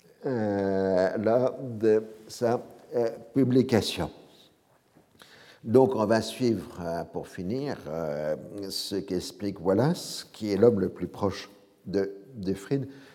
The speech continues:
puisque l'année suivante, enfin en dix-huit cent quatre-vingt-quatre, Dufferin recevra la magistrature suprême pour un diplomate britannique et deviendra vice-roi des Indes.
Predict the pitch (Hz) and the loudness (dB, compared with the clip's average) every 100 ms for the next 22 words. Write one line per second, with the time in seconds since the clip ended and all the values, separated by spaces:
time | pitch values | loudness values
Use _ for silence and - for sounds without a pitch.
0 | - - - 98 98 95 95 95 104 92 | -20 -20 -12 -6 -4 -2 -2 -4 -4 -4
1 | 92 - - 87 - 98 113 98 117 104 | -4 -6 -8 -4 0 0 0 -4 -2 -2
2 | - 107 107 127 107 95 104 - 117 87 | 0 -2 0 2 2 2 0 0 -2 -2
3 | - 87 87 101 80 78 82 87 - _ | -4 -4 0 0 -2 -6 -12 -18 -20 _
4 | - 87 90 87 - 92 95 87 - 85 | -8 -6 -6 -8 -6 -6 -6 -10 -8 -10
5 | - 101 92 87 - _ _ _ _ _ | -8 -6 -6 -8 -16 _ _ _ _ _
6 | _ _ _ 98 95 78 87 85 90 82 | _ _ _ -8 -6 -6 -8 -8 -4 -2
7 | 82 90 82 78 85 110 - 92 87 90 | -2 -4 -6 -8 -6 -6 -4 -2 0 -2
8 | 87 90 92 107 - 95 95 92 98 135 | -2 0 0 -2 -2 -2 0 0 0 -2
9 | - | -4